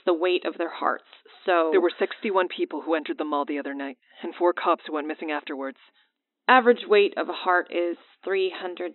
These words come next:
Speaker 1: ten grams, so yeah, that would do it. But that still doesn't explain where the bodies are.
Speaker 2: Sun looks like it's on the way down. Don't know how much daylight we'll have,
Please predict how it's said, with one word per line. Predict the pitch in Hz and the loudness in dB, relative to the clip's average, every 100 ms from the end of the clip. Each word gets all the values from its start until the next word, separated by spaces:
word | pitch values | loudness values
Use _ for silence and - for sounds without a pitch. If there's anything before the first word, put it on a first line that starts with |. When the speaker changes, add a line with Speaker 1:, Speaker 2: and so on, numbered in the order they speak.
| - 196 | -12 -6
Speaker 1:
ten | 185 226 247 | -2 -2 -2
grams, | 262 269 294 302 _ - - | 0 0 -2 -4 _ -18 -4
so | 190 175 170 - | 0 2 0 2
yeah, | 185 151 - _ - | 2 2 -4 _ 0
that | 160 | 2
would | 170 | 2
do | 143 143 | -2 -8
it. | - _ _ - - _ _ _ - | -10 _ _ -20 -20 _ _ _ -2
But | - - | -2 0
that | 208 - | -6 -4
still | - 220 | -2 0
doesn't | 220 208 190 | 0 -4 -8
explain | 180 - 190 175 | -10 -4 -4 -2
where | 170 170 | -4 -4
the | 160 | -2
bodies | 170 170 151 - | -2 -2 -6 -6
are. | - 78 - - _ _ _ _ _ _ _ - - | -4 -4 -6 -12 _ _ _ _ _ _ _ -14 -2
Speaker 2:
Sun | 160 | 0
looks | 160 - | 0 0
like | 151 | -2
it's | 151 151 | -2 -4
on | 143 | -2
the | |
way | 143 | 0
down. | 147 151 147 143 - _ _ _ _ _ _ _ - | 0 0 -2 -4 -12 _ _ _ _ _ _ _ -8
Don't | 151 151 | -6 -2
know | 147 | -2
how | 156 | -2
much | 147 - | -2 0
daylight | 160 151 139 | 0 0 -2
we'll | 135 131 | -4 -6
have, | 139 | -8